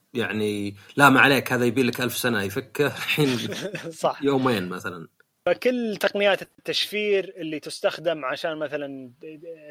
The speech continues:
Speaker 2: تأمن، آه، عملية شراء بطاقتك الائتمانية من أمازون ولا من أي مكان ولا من هذا،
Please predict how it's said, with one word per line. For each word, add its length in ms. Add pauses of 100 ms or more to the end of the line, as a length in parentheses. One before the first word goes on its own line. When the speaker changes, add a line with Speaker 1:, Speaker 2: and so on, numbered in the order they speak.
(100)
Speaker 2:
تأمن، 800
آه، 800 (160)
عملية 440
شراء 420
بطاقتك 640
الائتمانية 720
من 200
أمازون 600
ولا 180
من 160
أي 160
مكان 460
ولا 200
من 280
هذا، 360